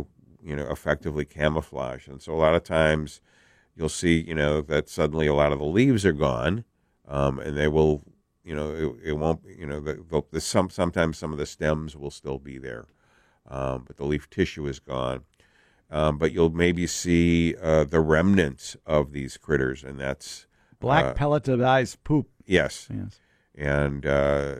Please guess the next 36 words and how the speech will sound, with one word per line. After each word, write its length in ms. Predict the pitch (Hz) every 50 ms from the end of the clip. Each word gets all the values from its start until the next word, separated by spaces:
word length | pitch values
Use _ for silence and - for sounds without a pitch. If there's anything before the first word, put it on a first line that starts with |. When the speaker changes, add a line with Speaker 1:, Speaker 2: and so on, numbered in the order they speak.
| - - - - - -
Speaker 1:
the 100 | 78 80 80
big, 260 | 87 101 107 101 95
the 80 | 90
big 220 | 90 92 107 113 120
ones, 480 | 113 123 123 131 139 143 135 117 - -
uh, 540 | - - - 85 82 80 80 80 82 80 80
when 200 | 87 87 85 82
they're 100 | 85 85
pooping, 440 | 78 - 107 101 90 98 95 95 92
they 160 | 85 82 85 82
look 220 | 82 82 80 - 82
like, 360 | 80 80 78 78 - _ -
uh, 340 | 82 78 78 78 78 76 76 - _ _ _ _ _
little 280 | - 92 95 101 104 92
black 380 | 80 78 82 82 80 82 82 -
barrels 680 | 69 69 - 80 73 80 85 76 62 50 50 _ - - 71
almost. 500 | 80 64 62 58 113 110 127 139 123 120
Speaker 2:
Mm-hmm, 80 | 104 104 98
yeah. 60 | 92 104 120 - _ _ _ _ _ -
Speaker 1:
And 120 | 76 78
you'll 120 | 80 80 76
see 200 | - - - 92
'em 100 | 85 85 85
on 100 | 78 76
the 80 | 76
ground. 500 | 69 73 76 78 85 90 92 95 98 95
You 120 | 82 82 80
might 220 | 78 76 73 -
see 200 | - - 90 82
them 280 | 82 78 82 80 78 76
on 140 | 76 76 73
some 220 | - - 78 73 76
of 60 | 73
the 60 | 73
lower 360 | 73 73 76 76 76 73 73 69
leaves. 680 | 71 78 85 85 85 85 85 85 80 80 80 - -